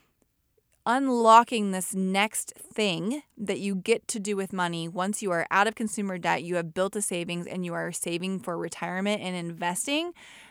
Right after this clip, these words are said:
then you get to keep money. And this kind of happens when you have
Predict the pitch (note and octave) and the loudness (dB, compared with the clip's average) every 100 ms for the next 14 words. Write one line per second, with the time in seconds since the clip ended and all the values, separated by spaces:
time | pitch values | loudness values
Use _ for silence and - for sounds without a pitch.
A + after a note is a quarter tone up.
0 | - _ F#3+ F3 C4+ D#4+ C#4+ A#3+ - G3+ | -20 _ -12 -4 0 2 2 0 -4 -6
1 | G3 G3 F#3+ - G#3 F#3 F3 - - _ | -4 -4 -4 -6 -4 -2 0 -2 -8 _
2 | _ - - C4 F3+ - - - _ _ | _ -20 -8 -4 -4 -6 -12 -12 _ _
3 | _ _ _ - F3 D3 G2+ - _ _ | _ _ _ -12 -6 -6 -8 -18 _ _
4 | _ - - _ - A#3 G#3+ G#3 D4 G4 | _ -20 -20 _ 0 2 2 4 4 4
5 | - C#4+ C#4 A#3 - - G#3+ G3+ C#4 C#4+ | 0 0 0 0 -2 2 6 6 4 0
6 | D4 D4+ B3 G#3+ G3+ G3 G3 G3 - - | 0 -2 -2 0 0 0 -2 -6 -16 -20
7 | _ _ _ F#3+ A3 A#3 B3+ B3 D#4 E4 | _ _ _ -4 -4 -2 2 6 6 4